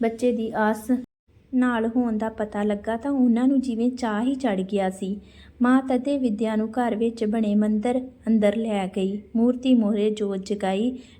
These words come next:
ਨੂੰਹ ਦੇ ਮੱਥੇ 'ਤੇ ਟਿੱਕਾ ਲਾਇਆ ਤੇ ਦੋਵੇਂ ਹੱਥ ਜੋੜ ਅੱਖਾਂ ਬੰਦ ਕਰ ਇੰਨਾ ਹੀ ਕਿਹਾ, "ਦੁੱਧੀ ਨਹਾਵੇਂ ਪ-, ਪੁੱਤੀ ਫੁੱਲੇ।" ਰਾਤੀ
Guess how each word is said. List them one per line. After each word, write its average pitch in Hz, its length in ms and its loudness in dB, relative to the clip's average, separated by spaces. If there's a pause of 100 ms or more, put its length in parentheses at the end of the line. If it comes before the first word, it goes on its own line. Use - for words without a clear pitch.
(100)
ਨੂੰਹ 262 220 4
ਦੇ 285 140 2
ਮੱਥੇ 208 340 2
'ਤੇ 196 160 -6
ਟਿੱਕਾ 208 400 -4
ਲਾਇਆ 196 320 0
ਤੇ 233 140 -4
ਦੋਵੇਂ 269 380 -2
ਹੱਥ 254 260 0
ਜੋੜ 190 400 -2 (420)
ਅੱਖਾਂ 294 320 -2
ਬੰਦ 202 360 0
ਕਰ 196 340 -2 (140)
ਇੰਨਾ 247 340 4
ਹੀ 233 200 0
ਕਿਹਾ, 202 460 -4 (400)
"ਦੁੱਧੀ 214 360 2
ਨਹਾਵੇਂ 240 440 2
ਪ-, 202 400 -6
ਪੁੱਤੀ 214 360 0
ਫੁੱਲੇ।" 190 360 -2 (500)
ਰਾਤੀ 277 400 0